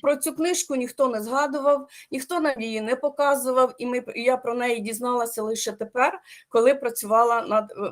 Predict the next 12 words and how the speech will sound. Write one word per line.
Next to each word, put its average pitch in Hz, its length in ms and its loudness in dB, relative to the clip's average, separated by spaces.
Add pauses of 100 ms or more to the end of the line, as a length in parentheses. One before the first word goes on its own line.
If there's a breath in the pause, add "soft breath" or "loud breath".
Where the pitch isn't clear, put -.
портретом 214 600 0
Ганни 202 260 0
Марголівни. 185 720 -2 (360 loud breath)
Ця 294 140 4
книжка, 294 680 2 (100)
це 294 140 -2
така 320 280 0
собі 277 260 -4
хрестоматія, 277 960 -2 (260 loud breath)
яка 254 240 6
містить, 320 520 2
е, 247 340 8